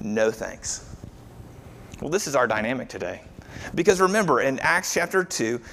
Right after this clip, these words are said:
these people, this huge crowd of people that come to Jerusalem, this crowd of Jews that come to Jerusalem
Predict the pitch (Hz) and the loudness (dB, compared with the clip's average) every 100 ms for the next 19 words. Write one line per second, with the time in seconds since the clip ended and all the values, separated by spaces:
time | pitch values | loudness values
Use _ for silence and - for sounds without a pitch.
0 | - 139 185 196 - 196 170 117 120 - | -8 -2 -2 -2 0 0 0 0 0 -4
1 | - - 220 247 202 185 175 175 160 143 | -8 -2 2 2 4 6 6 2 0 0
2 | 110 - 175 196 170 143 127 127 - 117 | -2 -2 0 0 0 2 2 2 0 0
3 | 120 117 - 156 175 185 135 120 117 120 | 0 -4 0 4 4 2 -2 -2 -2 -4
4 | 107 151 185 180 151 131 131 131 | -2 0 0 2 4 2 2 -2